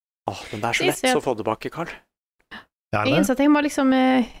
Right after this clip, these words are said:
Speaker 2: jeg må gjøre det litt selv,
Speaker 1: Ja.
Speaker 2: eh, nå.
Speaker 3: Ja.
Speaker 2: Det er også fordi at jeg feirer jo ikke bare jul hjemme. Jeg feirer jo annenhver jul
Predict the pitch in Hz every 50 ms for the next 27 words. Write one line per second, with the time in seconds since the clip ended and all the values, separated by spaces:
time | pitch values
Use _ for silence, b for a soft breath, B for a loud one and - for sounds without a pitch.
0 | _ - 262 262 269 277 302 294 311 311 247 233 214 247 381 381 - - - -
1 | _ _ _ _ - - - - - 220 233 330 415 - - - - _ _ -
2 | 113 110 175 - _ - 277 277 277 277 277 277 277 277 294 339 381 107 113 -
3 | 254 277 285 262 294 294 269 - 269 269 262 262 254 262 - - 254 262 269 233
4 | 226 - - 240 233 240 240 233 220 214 202 214 214 254 269 269 269 - _ -
5 | - 262 240 - 254 247 254 240 220 - 226 240 226 - 208 214 214 208 190